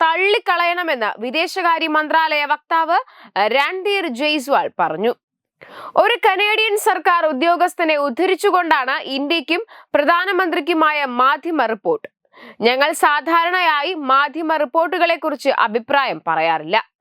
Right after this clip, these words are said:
എന്നിരുന്നാലും ഒകനേഡിയയിൽ സർക്കാർ ഉദ്യോഗസ്ഥൻ ഒരു പത്രത്തോട് നടത്തിയ അത്തരം പരിഹാസ്യമായ പ്രസ്താവനകൾ അർഹിക്കുന്ന അവജ്ഞയോടെ തള്ളിക്കളയണം," അദ്ദേഹം ഇങ്ങനെയാണ് പ്രതികരിച്ചത്.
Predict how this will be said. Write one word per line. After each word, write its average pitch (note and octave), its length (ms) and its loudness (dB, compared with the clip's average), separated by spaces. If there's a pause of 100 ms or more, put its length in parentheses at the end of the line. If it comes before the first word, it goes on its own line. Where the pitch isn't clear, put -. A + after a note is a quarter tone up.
(460)
എന്നിരുന്നാലും G4+ 680 0 (320)
ഒകനേഡിയയിൽ G4+ 800 0
സർക്കാർ F4+ 580 -2
ഉദ്യോഗസ്ഥൻ E4 800 -2 (280)
ഒരു C#4 280 2
പത്രത്തോട് F#4+ 520 2
നടത്തിയ D#4+ 380 0
അത്തരം E4+ 600 0
പരിഹാസ്യമായ E4 880 0
പ്രസ്താവനകൾ D4+ 840 0 (380)
അർഹിക്കുന്ന E4 640 2
അവജ്ഞയോടെ D#4 680 0
തള്ളിക്കളയണം," D#4 920 -2 (540)
അദ്ദേഹം C4 400 0 (320)
ഇങ്ങനെയാണ് D#4+ 500 2 (100)
പ്രതികരിച്ചത്. F#3 680 0